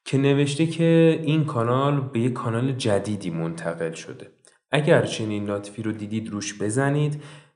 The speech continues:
به اون کانال جدیده برید و اون کانال جدیده رو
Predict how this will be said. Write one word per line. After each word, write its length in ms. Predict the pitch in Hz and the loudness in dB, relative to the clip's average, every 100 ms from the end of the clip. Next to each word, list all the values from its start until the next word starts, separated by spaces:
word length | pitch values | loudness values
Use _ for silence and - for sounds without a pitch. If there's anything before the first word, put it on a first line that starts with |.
| _ - 107 117 | _ -16 -6 2
به 60 | |
اون 220 | 107 120 | 4 4
کانال 380 | 117 110 104 101 | 2 0 0 -2
جدیده 460 | 98 101 98 98 131 | -2 0 -2 0 0
برید 340 | 131 147 156 | 2 2 2
و 40 | 120 | 0
اون 140 | 117 | 0
کانال 320 | 117 110 110 | -2 -2 -2
جدیده 500 | 107 107 101 101 120 | 0 2 2 2 2
رو 340 | 135 147 147 | 4 4 4